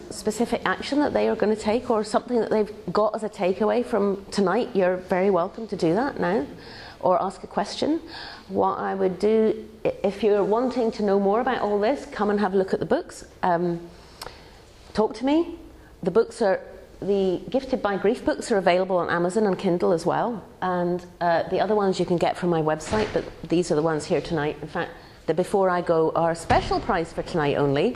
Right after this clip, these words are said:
twenty pounds. They're usually twenty-five pounds on the website. And, but I'm not sure that I recommend that you get those unless you're willing to actually do the work, because I don't want you to get one of those and put it on the shelf and forget all about it.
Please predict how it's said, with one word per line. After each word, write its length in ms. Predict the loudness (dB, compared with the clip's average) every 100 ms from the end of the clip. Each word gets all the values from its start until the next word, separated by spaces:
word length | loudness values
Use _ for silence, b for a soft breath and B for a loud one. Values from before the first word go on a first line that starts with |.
| -2
twenty 320 | -2 -2 -2
pounds. 480 | 0 0 0 -2 -4 B B B
They're 100 | -2
usually 220 | 0 -2
twenty-five 560 | 0 -2 -2 -4 -4 -4
pounds 260 | -4 -4
on 80 | -2
the 60 | 0
website. 520 | 0 -2 -4 -2 -2 -6 B B B B B B B B B B B B B B -16 -18 -18 -20 -20 -20 -20 -18 -18 -18 -20 -20 -20 -20 -20 -20 -20 -20 -4
And, 640 | 0 2 2 2 2 -2 -10 -14 -4
but 120 | -2 2
I'm 180 | 4 4
not 240 | 4 0
sure 300 | 0 2 2
that 100 | 2
I 100 | 2
recommend 520 | 2 0 0 0 2
that 100 | 0
you 80 | 0
get 320 | 4 4 4
those 300 | 2 4 4
unless 400 | 2 2 0 -4
you're 120 | -2
willing 400 | 2 2 4 2 0
to 140 | 0
actually 380 | 0 -2 0 0
do 220 | 2 2
the 100 | 2
work, 320 | 4 2 2
because 240 | -2 -4 0
I 140 | 0
don't 220 | 2 2
want 260 | 2 2 2
you 80 | 2
to 80 | 4
get 300 | 4 4 2
one 180 | 0
of 60 | 2
those 260 | 2 2 0
and 80 |
put 160 | -4 0
it 80 | 0
on 80 | 0
the 80 |
shelf 320 | 0 2 2 0
and 100 | -4
forget 240 | 2 4
all 160 | 4 4
about 360 | 6 6 6
it. 260 | 2 2